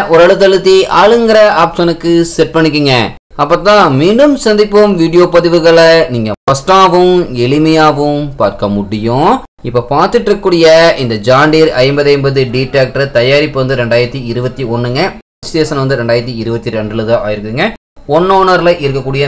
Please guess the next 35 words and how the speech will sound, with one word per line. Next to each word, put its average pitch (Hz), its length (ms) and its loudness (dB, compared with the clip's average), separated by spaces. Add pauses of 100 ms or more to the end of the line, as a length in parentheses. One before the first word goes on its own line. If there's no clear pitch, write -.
(100)
மிக 143 200 -4
குறைந்த 143 340 -4
மணி 123 200 -4
நேரம் 120 300 -2
உபயோகப்படுத்தின 120 600 -4
டிராக்டருங்க. 123 380 -6 (180)
நானூத்தி 175 560 -2 (140)
இருபது 135 380 -4
மணி 123 200 -4
நேரம் 135 240 -4
மட்டும்தான் 127 460 0
இந்த 107 180 -6
டிராக்டர் 113 320 -6
வந்து 113 240 -6
உபயோகப்படுத்திக்கிறாங்க. 117 880 -4 (420)
ஒரிஜினலான 170 500 2 (140)
running 147 240 -4
ஹவர்ஸ் 143 220 -6 (140)
இந்த 131 160 -4
வண்டி 131 220 -2
இவ்வளவுதான் 123 400 0
ஓடுனால 120 320 -2 (160)
கம்மல் 123 260 -2
அந்த 120 180 -4
டயர், 123 240 -2
நாலு 117 220 -2
டயர், 120 220 0
original 110 280 -6
டயர் 117 220 -4
நல்ல 107 140 -6 (100)
பட்டனோட 110 320 -6 (100)
இருக்குதுங்க. 110 360 -6 (400)
இந்த 156 180 -2
tractor 180 280 -2 (120)
இருக்கக்கூடிய 165 440 -2